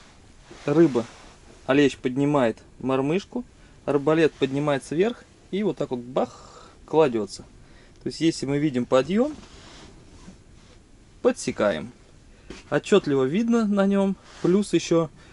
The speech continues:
за счет того, что он сам амортизирует вверх за-, из-за вот этих вот резиночек, рыба клюет и сопротивление мормышки чувствует меньше. Поэтому поклевки увереннее.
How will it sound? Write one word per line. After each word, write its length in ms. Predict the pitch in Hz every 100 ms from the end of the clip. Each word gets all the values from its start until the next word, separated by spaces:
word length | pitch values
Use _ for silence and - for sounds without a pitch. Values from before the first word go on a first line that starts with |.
| -
за 100 | -
счет 200 | 139 156
того, 240 | 165 170 160
что 200 | - 147
он 120 | 135
сам 340 | - 165 123 - - - - -
амортизирует 840 | 143 147 - 165 165 208 254 247 -
вверх 440 | 165 180 202 - - - _ - - -
за-, 220 | 143 156 - -
из-за 340 | - 156 151 160
вот 160 | 160
этих 260 | 156 147 -
вот 160 | 156 -
резиночек, 640 | 151 165 160 170 160 - 156 - - - - - - - - - - _ - - - _ - - _ _ - -
рыба 420 | 147 196 240 220 -
клюет 400 | 160 175 240 285 -
и 280 | 175 240 247
сопротивление 800 | - 160 156 175 190 175 151 139
мормышки 600 | 147 165 220 - 180 156 -
чувствует 420 | - 196 - 131
меньше. 400 | 117 107 98 113 113 - - - _
Поэтому 480 | 139 175 160 143 - - -
поклевки 420 | 123 156 165 -
увереннее. 540 | 110 107 101 104 101